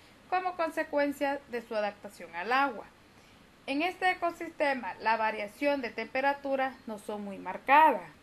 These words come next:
Dentro de estos ecosistemas acuáticos se encuentran los siguientes. A. De agua dulce. Son aquellos que, donde la masa de agua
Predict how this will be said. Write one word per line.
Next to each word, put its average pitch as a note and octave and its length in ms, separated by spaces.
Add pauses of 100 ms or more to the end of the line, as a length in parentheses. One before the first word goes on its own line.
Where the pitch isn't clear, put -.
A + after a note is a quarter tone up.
(560)
Dentro C4 540
de C4 260
estos C#4+ 280
ecosistemas C4+ 800
acuáticos C4 680
se B3 120
encuentran G#3 540
los G#3+ 100
siguientes. C#4 720 (340)
A. G#3+ 240 (1120)
De D4+ 160
agua D#4+ 380
dulce. G#3+ 600 (1300)
Son F4+ 200
aquellos F4 600 (220)
que, D#4 340 (960)
donde D4 480
la B3 160
masa D4 500
de B3+ 140
agua C4+ 360